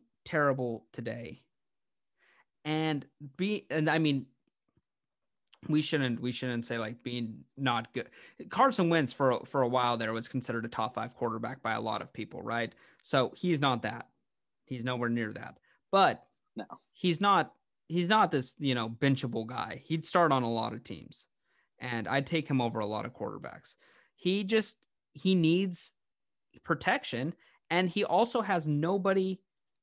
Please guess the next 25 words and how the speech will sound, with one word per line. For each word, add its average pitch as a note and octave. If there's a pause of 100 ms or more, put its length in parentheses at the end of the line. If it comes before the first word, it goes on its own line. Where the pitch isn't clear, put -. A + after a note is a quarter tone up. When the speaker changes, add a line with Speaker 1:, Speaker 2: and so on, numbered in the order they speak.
(120)
Speaker 1:
uh, D3 (1040)
nobody G3+
healthy. F3 (180)
Travis C#4+
Fulgham C4
is F3+
his F3
number G3
one G3+
receiver. F#3+
Travis F#4+
Fulgham, D4 (360)
he's A3+
been F#4+
cut D#4+
by -
three C#4+
teams. C#4+ (1080)
So D#3 (400)
it's, D#3+
it's E3
re-, G3 (340)
and A3+
also C#4
this A#3